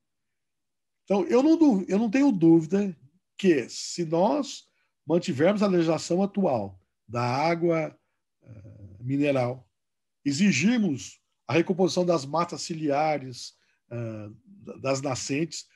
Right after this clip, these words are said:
seremos um grande exportador de água. Por quê?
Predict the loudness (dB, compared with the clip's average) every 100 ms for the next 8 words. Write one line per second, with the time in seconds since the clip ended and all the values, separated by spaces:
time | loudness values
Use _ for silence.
0 | _ _ -16 -6 2 2 4 2 2 0
1 | 0 -2 0 2 2 0 -6 -6 -6 -4
2 | -6 -4 -4 -4 _ _ -10 -8 -6 -8
3 | -8 -8 -10 -12 _ _ _ _ _ _
4 | _ _ _ _ _ _ _ _ _ _
5 | _ _ -6 -6 -4 -4